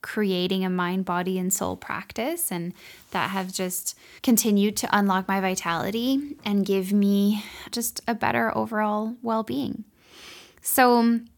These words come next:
according to Fred Luskin of Stanford University, a human being has approximately sixty thousand thoughts per day,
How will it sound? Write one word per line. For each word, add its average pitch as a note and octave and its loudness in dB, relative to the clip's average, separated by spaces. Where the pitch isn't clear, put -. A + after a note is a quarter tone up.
according B3 4
to B3 4
Fred G#3 0
Luskin G3 0
of G3+ 2
Stanford G3+ 0
University, F#3+ -2
a A3+ 0
human C#4+ 6
being A3 4
has G#3 0
approximately A3 -2
sixty - -4
thousand G3+ 0
thoughts - -6
per F#3+ -4
day, G3 -4